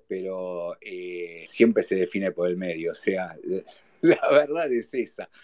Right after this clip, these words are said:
no hay que inventar demasiado. Eh, po-, podés tirar miles de centros, pero lo van al medio, eh, es así.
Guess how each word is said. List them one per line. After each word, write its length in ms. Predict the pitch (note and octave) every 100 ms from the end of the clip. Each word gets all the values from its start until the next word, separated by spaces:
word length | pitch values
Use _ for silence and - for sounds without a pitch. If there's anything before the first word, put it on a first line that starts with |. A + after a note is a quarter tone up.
| - _
no 100 | A2+
hay 140 | D3 C#3
que 100 | B2
inventar 460 | A2 A2 A2 C3
demasiado. 600 | A#2 G2+ F#2+ - G#2+ F2+ - _ _ _ -
Eh, 840 | G#2 G#2 G2 F#2+ F#2+ F2+ F2 E2+ D#2+ D#2 C#2+ _ _ _ _ - - - _
po-, 200 | - G#2
podés 280 | - A2 C#3+
tirar 280 | - A#2 A#2+
miles 280 | C3+ B2+ A2
de 120 | G#2+
centros, 480 | - D3 D3 A#2+ -
pero 640 | F#2+ F#2+ F#2+ F#2 F2+ F2 F2
lo 140 | G2+
van 140 | F#2+
al 100 | F#2
medio, 520 | F#2 F#2 F2 E2 D#2 D#2+ -
eh, 380 | F2+ E2 D#2+ D#2+
es 180 | F#2+ -
así. 340 | E2+ F2 D#2+